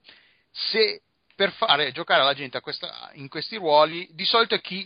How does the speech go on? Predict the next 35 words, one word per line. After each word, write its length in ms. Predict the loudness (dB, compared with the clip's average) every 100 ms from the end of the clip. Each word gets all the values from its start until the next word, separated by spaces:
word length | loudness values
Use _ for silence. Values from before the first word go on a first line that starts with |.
| -10
gli 60 |
ulti-, 260 | -10 -10 -8
sono 240 | -6 -4
gli 60 | -6
ultimi 380 | -10 -10 -10 -10
che, 180 | -12 -8
che 140 | -2
hanno, 280 | -2 -2 -10
eh, 720 | -6 -4 -2 0 0 -2 -4 -8 0
o 280 | 0 0 -8 _ _
gente 380 | -8 -4 -4 -2
che 80 | -4
non 100 | -4
rompe 220 | -6 -8
i 40 |
coglioni, 580 | -8 -6 -8 -10 -12 -10
che 120 | -8
quindi 300 | -6 -6 -4
dice: 180 | -4 -4 -2
"Io 100 | -2
gioco 240 | -2 -2
dove, 320 | -2 -2 -2 -6 -18 -18
dove 240 | -4 0 2
serve", 480 | 2 4 2 0 -6
quindi, 420 | -10 -12 -12 -4
oppure 400 | 0 0 0 2
la 100 | 4
gente 300 | 4 0 -4
che 100 | -2
è 60 | -4
in 80 | -4
fondo 320 | -8 -6 0
alla 100 | 0
lista, 380 | 0 -8 -12
di, 120 | -14